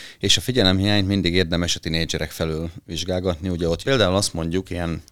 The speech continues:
extrémebb példaként, hogy a tinédzserek már csak tized másodpercekig vagy néhány másodpercig tudnak figyelni, és így kell értékelni az ő tartalomfogyasztásukat, és ehhez képest, hogyha kijön a Netflixen a sorozatuk, azt várják és bújják, hogy mikor,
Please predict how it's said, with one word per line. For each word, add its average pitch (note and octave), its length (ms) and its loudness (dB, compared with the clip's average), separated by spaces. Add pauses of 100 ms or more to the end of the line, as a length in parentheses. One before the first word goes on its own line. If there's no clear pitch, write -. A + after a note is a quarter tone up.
(280)
extrémebb E2+ 580 -4
példaként, F#2+ 600 -4
hogy E2 140 -4
a D#2+ 360 0 (440)
tinédzserek E2+ 560 -2
már E2+ 220 -6
csak - 220 -8
tized E2 280 -4
másodpercekig - 840 -8
vagy D2+ 120 -4
néhány D2+ 320 -4
másodpercig D2+ 720 -6
tudnak D#2+ 300 -8
figyelni, A2 560 -4 (340)
és - 320 0
így - 200 -6
kell D#2+ 180 0
értékelni D2+ 580 -4
az D2+ 140 -4
ő D#2 80 -2
tartalomfogyasztásukat, G#2 1400 -2
és F2+ 200 -6
ehhez F2+ 260 -2
képest, - 560 -4 (320)
hogyha - 220 -10
kijön G2 260 0
a - 20 0
Netflixen E2 560 -2
a D#2 60 -6
sorozatuk, D#2+ 580 -4 (600)
azt - 160 -10
várják E2+ 520 0
és - 180 -4
bújják, E2 480 -4
hogy E2 300 -8
mikor, D#2+ 320 -6